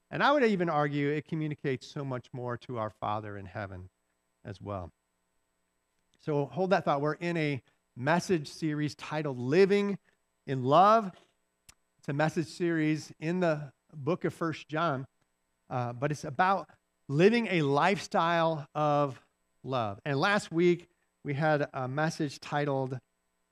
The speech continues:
uh, Saying No to Love, and it was a message about saying no to loving this world.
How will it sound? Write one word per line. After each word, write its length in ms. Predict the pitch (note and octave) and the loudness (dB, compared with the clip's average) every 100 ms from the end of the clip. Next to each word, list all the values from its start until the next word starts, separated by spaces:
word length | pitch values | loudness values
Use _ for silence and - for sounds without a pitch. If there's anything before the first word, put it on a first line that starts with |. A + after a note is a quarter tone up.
| - | -10
uh, 140 | B2 | -8
Saying 440 | A#2 - F3+ F#3+ E3 | -6 0 4 4 2
No 240 | D#3 E3 | 2 0
to 180 | E3 - | 0 -4
Love, 400 | B2+ A2 G#2 G2+ | -2 -2 -2 -4
and 140 | A#2 | -8
it 60 | A#2+ | -10
was 120 | A#2 | -10
a 40 | B2 | -8
message 460 | B2 B2 C3+ A2+ | -6 -6 -6 -8
about 360 | B2 A#2+ A#2 A2+ _ _ _ _ | -6 -4 -4 -4 _ _ _ _
saying 340 | - D#3 D#3 C#3+ | -2 0 0 0
no 320 | C#3+ E3 F3 | 2 2 0
to 200 | F3 D#3 | -2 -4
loving 640 | B2+ C3 D3 E3+ E3+ D#3+ C#3+ | -2 0 0 0 -2 -2 -2
this 240 | C#3 - | -4 -4
world. 460 | C#3 B3 E3+ G2 | -6 -4 -4 -6